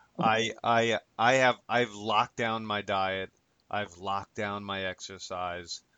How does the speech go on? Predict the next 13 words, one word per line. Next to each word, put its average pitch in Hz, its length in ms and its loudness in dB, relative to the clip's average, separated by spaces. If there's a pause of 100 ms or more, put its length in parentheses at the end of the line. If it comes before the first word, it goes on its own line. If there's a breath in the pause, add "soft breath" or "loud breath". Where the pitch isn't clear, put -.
(340)
Uh, 90 340 -4 (760)
my 110 240 -6
sleep 123 580 -8
is 120 140 -6
a 123 40 -6
little 120 220 -6
bit 117 200 -4
of 113 100 -8 (120)
a 107 40 -20
work 110 280 -8
in 107 120 -12
progress, 98 680 -2 (440)
but 98 200 -6